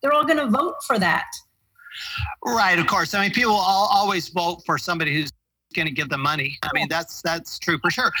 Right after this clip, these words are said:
Speaker 2: And, and th-, there's no question that business owners, investors, we do the same thing, right? We, we also vote for those who are going to, you know, take our side of things. Um, but what's important to see is, is to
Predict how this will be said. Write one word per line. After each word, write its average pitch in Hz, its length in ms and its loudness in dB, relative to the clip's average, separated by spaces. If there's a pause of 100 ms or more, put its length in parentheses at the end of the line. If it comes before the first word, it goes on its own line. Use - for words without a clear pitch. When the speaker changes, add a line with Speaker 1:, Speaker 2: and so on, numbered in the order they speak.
(220)
Speaker 2:
And, 233 220 -2 (200)
and 220 260 -2 (120)
th-, 233 200 -4
there's 247 340 -4
no 262 160 2
question 226 460 -2
that 196 180 -4
business 202 380 -4
owners, 185 280 0 (160)
investors, 175 540 -4
we 180 120 2
do 190 120 0
the 165 100 -4
same 170 340 -2
thing, 247 280 0
right? 180 260 0
We, 180 220 -2 (220)
we 196 160 0
also 202 420 2
vote 170 280 -2 (140)
for 180 120 -2
those 165 400 -2
who 175 120 2
are 160 120 4
going 165 380 0
to, 160 340 2
you 180 120 -4
know, 160 200 0 (280)
take 185 300 -2
our 170 140 0
side 220 340 -2
of 180 80 -4
things. 147 380 -4 (400)
Um, 185 320 2 (100)
but 214 160 0
what's 254 220 0
important 302 520 -2
to 175 80 -6
see 247 360 -2
is, 170 280 0
is 160 260 -2
to 180 240 -2